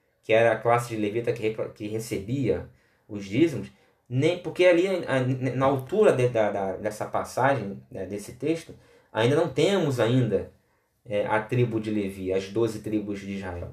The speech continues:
né? Acho que Levi nem nasceu, certamente Levi nem nasceu, né? Então, é, e, e seja como for, é, não pode ser, é, alguém recebendo.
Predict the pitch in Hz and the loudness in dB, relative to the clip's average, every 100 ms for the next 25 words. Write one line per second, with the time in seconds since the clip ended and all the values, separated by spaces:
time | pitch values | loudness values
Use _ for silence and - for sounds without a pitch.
0 | - 95 98 - - - 104 - 127 123 | -12 -8 -8 -8 -14 -4 -4 -2 2 2
1 | 139 143 175 196 - 165 147 - _ _ | 2 0 0 -4 -2 -2 -2 -4 _ _
2 | - 113 - 113 127 127 - 107 104 113 | -8 -6 -2 -2 -2 -4 -6 -4 -4 -2
3 | 120 143 - 131 - - _ _ _ _ | -2 -2 -4 -4 -4 -6 _ _ _ _
4 | _ _ _ _ _ _ _ _ 95 101 | _ _ _ _ _ _ _ _ -8 -6
5 | 110 - _ _ _ _ _ - 101 98 | -6 -12 _ _ _ _ _ -16 -16 -2
6 | 110 120 127 131 131 131 123 117 107 - | 2 4 4 4 2 2 2 0 -2 -4
7 | 98 98 95 92 92 87 - - 110 107 | -2 0 0 -2 -6 -8 -10 -12 -10 -10
8 | 104 101 98 101 - - - - _ _ | -8 -6 -6 -6 -10 -18 -20 -20 _ _
9 | _ _ _ _ _ - 127 127 123 113 | _ _ _ _ _ -6 0 2 2 0
10 | 107 - 143 160 - - _ _ _ _ | -4 -4 0 0 0 -12 _ _ _ _
11 | _ - 98 104 113 135 - 120 120 - | _ -2 0 0 0 -2 4 4 6 2
12 | - 117 135 143 - _ _ _ _ 107 | -4 0 0 -2 -10 _ _ _ _ 0
13 | 107 120 117 120 127 123 - 135 123 98 | 2 2 2 0 2 0 -2 -2 0 -2